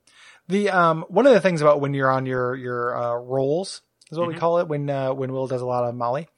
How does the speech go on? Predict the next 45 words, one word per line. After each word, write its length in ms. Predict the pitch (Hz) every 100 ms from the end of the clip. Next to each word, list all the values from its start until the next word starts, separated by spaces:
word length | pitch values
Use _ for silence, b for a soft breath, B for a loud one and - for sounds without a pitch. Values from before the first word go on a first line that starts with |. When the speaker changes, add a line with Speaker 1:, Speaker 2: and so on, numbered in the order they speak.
| B B
Speaker 2:
Yeah. 160 | 196 -
Speaker 1:
Is 280 | 175 160 143
that, 380 | 151 147 139 135
uh, 220 | 135 127
I 120 | 131 139
try 340 | - 175 190
to 520 | 185 151 131 127 131 -
get 220 | 139 147 -
you 100 | 135
to 80 |
record 400 | 123 120 147 143 135
and 140 | 123
stuff, 240 | - 123
and 160 | - 147
you 100 | 147
just 360 | 143 156 - 143
won't 220 | 139 151
stop 260 | - 135 -
trying 200 | 139 131
to 40 |
give 100 | 135
me 80 | 135
a 60 |
back 300 | 120 123 131 135
rub. 300 | 143 147 147 _ B B B B -
Speaker 2:
Well, 240 | 247 214 - _ _ _ 139
Gary, 460 | 254 311 214 - - _ _
we 140 | 190
can 180 | - 381
record 500 | 403 - 285 339 240
while 200 | 160 240
I 100 | 240
rub 240 | 196 208
your 120 | 185 147
back. 520 | 185 240 - - _ _ -
Like, 140 | 139 -
Speaker 1:
I 60 | 165
think 180 | 190 269
the 80 | 285
microphone 420 | 226 233 226 170
placement 360 | 127 127 139 135
would 80 |
be 100 | 139
weird, 300 | 147 185 208
man. 220 | 123 123